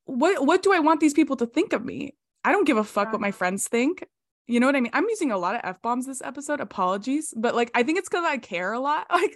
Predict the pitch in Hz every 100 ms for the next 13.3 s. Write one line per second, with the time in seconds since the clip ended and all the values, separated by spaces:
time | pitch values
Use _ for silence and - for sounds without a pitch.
0 | 523 285 269 285 - 202 196 _ 277 254
1 | - - 269 269 262 262 226 214 214 208
2 | 440 370 - 427 392 - 370 - 523 311
3 | - - - - - - - - 349 277
4 | 254 320 381 403 370 254 - _ - -
5 | 254 247 233 233 127 - _ _ _ _
6 | _ _ _ _ _ _ _ _ _ _
7 | 262 240 233 - _ 254 240 233 233 226
8 | - 247 254 233 226 220 240 226 - 220
9 | 220 214 214 214 220 - 226 208 196 208
10 | 220 262 285 _ 247 247 233 226 247 247
11 | 254 220 220 214 226 240 233 226 214 202
12 | 202 226 262 262 - - 254 240 226 208
13 | 202 208 -